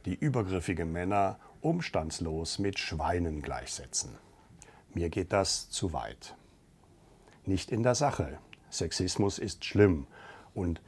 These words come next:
Männer, die ihre Macht über Frauen ausnutzen, sind schlimme Typen. Aber muss man sie dann zu Tieren machen?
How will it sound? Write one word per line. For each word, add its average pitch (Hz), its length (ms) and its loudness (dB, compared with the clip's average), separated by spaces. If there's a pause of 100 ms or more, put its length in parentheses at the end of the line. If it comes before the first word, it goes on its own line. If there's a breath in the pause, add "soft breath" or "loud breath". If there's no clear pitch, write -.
(260 loud breath)
Männer, 107 380 4
die 107 120 -6
ihre 85 180 0
Macht 92 300 0
über 85 180 -4
Frauen 95 440 2
ausnutzen, 92 720 0
sind 92 360 0 (120)
schlimme 90 480 0
Typen. 69 420 -4 (840 loud breath)
Aber 90 280 2 (100)
muss 101 240 0
man 98 160 4
sie 92 140 2
dann 82 320 2
zu 80 180 -6
Tieren 156 420 -4
machen? 76 320 -2